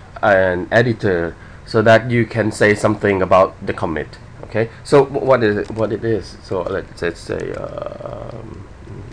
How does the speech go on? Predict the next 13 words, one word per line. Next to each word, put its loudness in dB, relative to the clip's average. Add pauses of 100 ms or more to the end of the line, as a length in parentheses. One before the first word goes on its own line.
(960)
I, 4
I 4
should -2
describe 2
something. -6
So -4
this -12
is -14
simple, -10 (1160)
simple, -16 (920)
uh, -12 (920)
shows -14 (4000)
lower -14